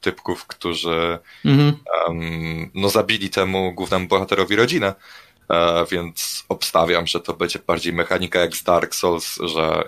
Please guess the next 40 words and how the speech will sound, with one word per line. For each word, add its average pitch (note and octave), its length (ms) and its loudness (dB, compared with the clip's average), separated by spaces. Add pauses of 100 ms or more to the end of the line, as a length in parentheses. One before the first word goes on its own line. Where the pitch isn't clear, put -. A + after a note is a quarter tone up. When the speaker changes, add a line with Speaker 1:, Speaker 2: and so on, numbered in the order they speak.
(100)
Speaker 1:
jeżeli E2+ 600 0
umarłeś, F2+ 640 2
no E2 100 -6
to E2 320 -6 (880)
odradzasz F2+ 500 4
się E2+ 480 0
przy - 160 0
jakimś F2 320 -2
tam E2 420 0 (160)
checkpoincie, G2 640 0
no F#2 60 0
i E2+ 60 -2
po G2+ 100 -4
prostu - 260 -2
jesteś F#2 260 0
starszy, F#2 400 -2
przez - 260 -2
co, F#2 120 -2
no, E2+ 160 -4 (100)
trudniej F#2+ 420 0
jest F2 160 -2
ci - 100 -4
jeszcze F2 220 -2
bardziej F2+ 240 -2
grać. F2 200 2
Trochę G#2+ 180 -2
jak F#2+ 140 0
w F#2 80 -10
Demon G2 300 0
Souls, D2+ 360 -2 (460)
że F2+ 180 4
im F#2 120 2
więcej G#2 360 0 (100)
umierasz, G#2+ 460 0 (300)
tym G2 160 -2
gra G2 160 4
jest F2+ 160 2
trudniejsza. E2+ 460 -6 (680)
Speaker 2:
Okej, A2+ 460 4
okej. G#2+ 380 2